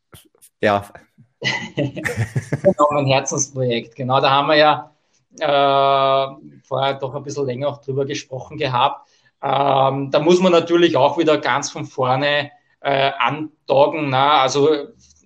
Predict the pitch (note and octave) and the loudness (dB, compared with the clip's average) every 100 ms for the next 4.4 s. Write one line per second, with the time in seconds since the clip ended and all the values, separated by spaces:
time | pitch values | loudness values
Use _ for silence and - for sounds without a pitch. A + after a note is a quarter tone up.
0 | _ _ _ _ _ C#3 B2+ B2+ C3 C#3 | _ _ _ _ _ -10 -8 -6 -2 -2
1 | C3+ C3 C3 C#3 C3+ B2+ - C3+ B2+ B2 | -2 -2 0 0 0 -2 -6 -4 -4 -4
2 | A#2+ C3 C3+ C3 _ _ _ C#3 C3+ C3+ | -4 -2 -4 -8 _ _ _ -6 -6 -4
3 | D3+ F3 - D#3 D3+ B2 C3+ C#3+ D3+ D3 | 0 -2 -2 -6 -4 -6 -6 -6 -4 -2
4 | C3+ C3 C#3+ C#3 | 0 -2 -2 -8